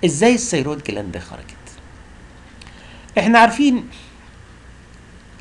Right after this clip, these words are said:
إن في نهاية الأسبوع الرابع بعد ما حصل الفولدنج وتكون الست أرشز بتوعنا وخرج التانج،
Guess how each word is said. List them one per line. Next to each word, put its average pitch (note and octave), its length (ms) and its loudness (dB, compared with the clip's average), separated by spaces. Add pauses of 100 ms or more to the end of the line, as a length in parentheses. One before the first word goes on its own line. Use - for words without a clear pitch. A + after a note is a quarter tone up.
(500)
إن F3 260 2
في D#3 180 -4
نهاية G3+ 460 0
الأسبوع A2+ 520 -2
الرابع G2+ 440 -8 (1400)
بعد G#3 240 6
ما B2+ 120 -2
حصل C3+ 320 -4
الفولدنج G#2 500 -10 (1120)
وتكون F#3 460 0
الست - 420 -6
أرشز B2+ 460 -6
بتوعنا F#2 440 -6 (1120)
وخرج D#3+ 440 2
التانج، G#2+ 540 -6